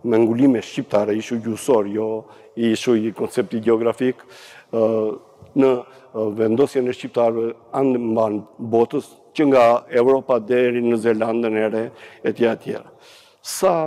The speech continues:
m-, e, më e përpunuar të jetë kjo gjuhë, sa më të ngritur ta ketë prestigjin që nënkupton si gjuhë që të kryet gjitha funksionet,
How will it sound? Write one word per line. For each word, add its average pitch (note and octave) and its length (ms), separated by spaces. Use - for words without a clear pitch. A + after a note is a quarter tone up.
m-, B2+ 220
e, - 180
më C3+ 320
e B2+ 80
përpunuar C3 600
të C3 200
jetë - 220
kjo C#3+ 160
gjuhë, A#2 300
sa - 440
më C3+ 260
të C3 180
ngritur C3+ 420
ta A#2+ 100
ketë - 300
prestigjin B2+ 560
që A2+ 140
nënkupton A#2+ 640
si A2 560
gjuhë C#3+ 500
që A#2+ 100
të A2+ 140
kryet C3 320
gjitha D3 240
funksionet, G2+ 720